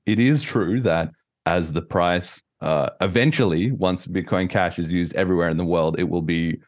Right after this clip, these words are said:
relatively more stable. That, that is true. Like, it's small is volatile in the currency markets. However, volatility is going to actually increase, not decrease, as we kind of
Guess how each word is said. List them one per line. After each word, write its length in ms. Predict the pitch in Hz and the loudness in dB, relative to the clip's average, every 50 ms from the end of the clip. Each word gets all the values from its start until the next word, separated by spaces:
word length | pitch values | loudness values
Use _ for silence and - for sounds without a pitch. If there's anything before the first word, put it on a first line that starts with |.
| _ _ _ _ - | _ _ _ _ -4
relatively 840 | 76 87 87 87 85 82 - 82 76 82 82 78 76 76 78 82 - _ _ _ _ | -2 0 2 2 0 0 -2 -2 0 0 0 0 2 0 -2 -2 -6 _ _ _ _
more 260 | 90 87 78 76 73 | -4 -2 0 0 -2
stable. 640 | - - - _ - 73 80 78 - - - - - _ _ _ _ _ _ | -4 -6 -6 _ -2 0 0 -2 -4 -6 -10 -10 -14 _ _ _ _ _ _
That, 280 | - 82 90 - - - | 0 2 2 0 -2 0
that 200 | - 92 95 92 | 2 2 2 2
is 160 | 85 76 - | 0 -2 -4
true. 240 | - - - - - - | -6 -6 -6 -6 -6 -6
Like, 240 | - - 80 80 78 - | -4 -2 -2 -2 -2 -6
it's 300 | - 85 80 - - - _ - | -8 -8 -8 -8 -12 -20 _ -16
small 500 | - - - 110 101 101 101 101 98 - - - - - _ _ | -8 -2 0 0 2 2 2 2 0 -2 -4 -8 -12 -12 _ _
is 180 | 87 87 80 | -6 -4 -4
volatile 520 | - 85 87 85 73 78 - 85 71 69 69 | -2 0 0 0 0 -2 -2 -2 -2 -2 -2
in 120 | 67 76 | -2 -2
the 80 | 73 76 | -4 -4
currency 400 | - - 82 80 76 76 - 67 | -2 -2 -2 -2 -2 -4 -6 -4
markets. 400 | 76 76 69 67 - - - _ _ _ _ | -4 -4 -4 -4 -6 -12 -16 _ _ _ _
However, 480 | - 92 101 110 117 107 82 - - - - _ _ _ - | 0 2 4 4 4 2 0 -2 -4 -8 -14 _ _ _ -2
volatility 600 | 82 98 98 110 113 113 - 117 107 104 101 98 | 2 2 4 4 2 2 2 2 2 4 2 2
is 120 | 92 92 90 | 0 -2 0
going 280 | - 98 95 98 95 | 0 0 0 0 0
to 120 | 90 101 92 | 0 2 0
actually 300 | 95 92 - 98 85 78 | 0 0 0 -2 -2 -2
increase, 960 | - - 123 147 165 170 170 156 - - - 90 73 92 117 - - - _ _ _ _ | 0 0 2 4 4 4 2 2 0 0 0 0 0 0 -4 -6 -16 -20 _ _ _ _
not 380 | - 95 101 107 143 - - 139 | -2 2 2 2 2 2 0 0
decrease, 640 | 117 127 139 143 143 - 92 73 - - - - - _ _ _ _ _ | 2 2 2 2 2 0 -2 0 0 -4 -6 -8 -20 _ _ _ _ _
as 340 | 95 95 98 95 90 95 98 | 0 2 2 0 0 -2 -4
we 500 | 87 - 90 92 87 87 85 87 - - _ _ _ _ _ _ | -4 -2 0 0 0 0 -2 -2 -4 -8 _ _ _ _ _ _
kind 180 | - 110 87 82 | -2 0 0 0
of 120 | 82 78 | 0 -4